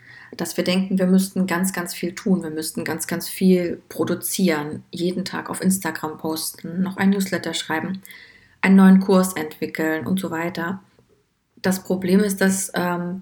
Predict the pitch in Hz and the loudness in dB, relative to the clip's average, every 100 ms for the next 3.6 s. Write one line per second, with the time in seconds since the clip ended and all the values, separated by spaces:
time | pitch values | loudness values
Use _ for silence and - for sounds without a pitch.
0 | - 185 180 170 - 170 185 190 - 190 | 0 2 2 -2 -4 0 0 0 0 0
1 | 190 190 185 185 214 - - 135 127 - | 2 4 4 4 0 0 -8 -8 -8 -6
2 | 185 208 190 190 202 - 185 185 175 165 | -4 -2 0 2 0 -2 -4 -2 -2 -2
3 | 180 180 202 160 160 165 | 0 0 0 -2 -4 -8